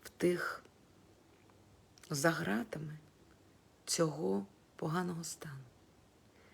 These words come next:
Не через реальність ви робите це, через ілюзію, яку ви створили. Але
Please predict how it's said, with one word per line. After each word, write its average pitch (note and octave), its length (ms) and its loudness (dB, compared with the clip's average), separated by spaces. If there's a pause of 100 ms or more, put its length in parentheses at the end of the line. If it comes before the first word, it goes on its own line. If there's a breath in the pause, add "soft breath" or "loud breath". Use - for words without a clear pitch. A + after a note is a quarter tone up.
(1080 soft breath)
Не F#3 240 8
через G#3+ 680 4 (240)
реальність F#3 880 2
ви E3+ 160 -2
робите E3 520 -4
це, - 160 -8 (1300 soft breath)
через F#3 400 2
ілюзію, F3+ 500 0
яку D#3+ 320 -4
ви D#3+ 300 -2
створили. F#3 720 -6 (880 soft breath)
Але A#3+ 280 8